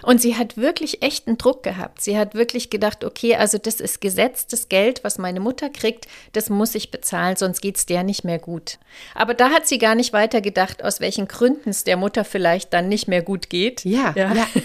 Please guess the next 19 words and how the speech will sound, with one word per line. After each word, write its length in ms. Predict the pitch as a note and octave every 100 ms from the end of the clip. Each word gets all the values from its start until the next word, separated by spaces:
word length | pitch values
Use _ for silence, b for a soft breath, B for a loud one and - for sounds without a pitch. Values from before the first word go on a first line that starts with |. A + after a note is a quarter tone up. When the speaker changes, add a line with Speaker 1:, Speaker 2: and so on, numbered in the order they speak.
| - C#4
Speaker 2:
ja. 280 | D4 D4+ B3+ B B B B
Und 280 | A3 G#3 G3
weil 160 | G#3 G#3+
du 80 | A3+
jetzt 380 | G#3 G#3 -
auch 360 | G3 G#3 G3+ F#3+
gerade 360 | - F#3+ D#4+ A3+
das 160 | -
Stichwort 640 | - A3 - G3 F#3 - -
Druck 380 | F#3+ C#4 - -
sagst, 500 | E3+ D#3 E3 - F#3
Maja, 540 | D#3 D#3 F3 G3+ E4 B B B
komme 220 | - C#4 F4+
ich 160 | -
auch 140 | A3 -
zu 160 | A3+
dem 180 | G3+ F#3
letzten 500 | F3+ B3 - - G#3
Punkt, 540 | - F#3+ A3 D#4 -